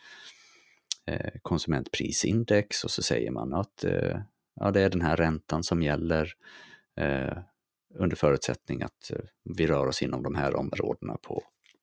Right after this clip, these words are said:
ja, det här indexet som den här analysbyrån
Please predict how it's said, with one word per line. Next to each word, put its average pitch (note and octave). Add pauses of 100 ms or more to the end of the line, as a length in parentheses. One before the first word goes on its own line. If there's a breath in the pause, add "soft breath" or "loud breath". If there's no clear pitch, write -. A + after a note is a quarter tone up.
(320)
ja, - (200)
det F2
här -
indexet -
som -
den -
här -
analysbyrån -